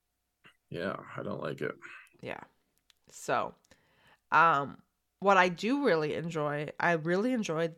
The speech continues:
Speaker 2: the opening of this episode where it showed, like, when, right before the, the outbreak started in, I think it was in the Philippines it was in.
Speaker 1: Oh, yeah, mm-hmm.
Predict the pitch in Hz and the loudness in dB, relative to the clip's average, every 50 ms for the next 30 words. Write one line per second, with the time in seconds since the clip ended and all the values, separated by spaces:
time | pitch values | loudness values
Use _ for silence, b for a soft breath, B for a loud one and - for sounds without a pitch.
0 | - - 165 160 156 147 - - - - 147 151 165 - 185 196 208 226 240 240 | -8 -6 -4 -4 -4 -4 -6 -8 -6 -6 -4 -4 -4 -6 -4 -4 -2 -2 -4 -4
1 | 226 220 226 214 220 226 220 - - 220 - 226 - - 226 220 226 240 226 196 | -4 -6 -4 -4 -4 -4 -4 -6 -8 -6 -8 -8 -4 -2 -2 0 0 0 -2 -2
2 | 170 156 147 147 143 143 143 - - _ _ - - 156 - - - - - 156 | -4 -2 -2 -2 -4 -6 -8 -10 -12 _ _ -8 -6 -6 -6 -4 -4 -2 0 0
3 | 151 139 143 147 139 _ - - 143 131 135 - _ - 156 160 170 160 110 139 | 2 2 0 -2 -6 _ -8 -6 -6 -6 -8 -12 _ -12 -6 -4 -2 -2 -2 -4
4 | - - - - - - 185 175 170 - 156 156 - - 160 160 156 151 147 151 | -6 -8 -14 -8 0 2 2 2 2 0 -8 -4 2 2 4 4 4 4 2 0
5 | 147 143 139 139 139 143 - - - _ _ - - 143 - - 139 - - - | -2 -4 -4 -4 -4 -4 -6 -8 -10 _ _ -6 -2 0 2 2 0 -2 -2 -4
6 | 151 135 139 - - - 170 151 151 147 151 147 143 - - - - - 143 143 | -4 -4 -4 -6 -6 0 2 2 2 2 0 -4 -4 -6 -8 -10 -8 -8 -6 -6
7 | 139 143 143 139 135 151 - b b b b b b b b b b - 202 208 | -6 -8 -8 -10 -10 -12 -14 b b b b b b b b b b -4 -4 -2
8 | 180 160 165 160 151 139 127 - - 143 151 165 165 - 220 208 208 220 214 220 | -2 -4 -6 -6 -8 -10 -12 -10 -10 -8 -8 -8 -8 -6 -6 -6 -6 -6 -6 -6
9 | - - 214 214 214 226 240 262 262 - 123 135 147 147 135 113 98 90 80 78 | -6 -6 -4 -4 -6 -6 -8 -6 0 4 6 8 10 10 10 10 8 8 6 6
10 | 82 98 101 101 98 73 - 104 101 101 120 143 147 180 220 | 6 6 6 6 6 4 2 0 -2 0 0 0 0 0 -2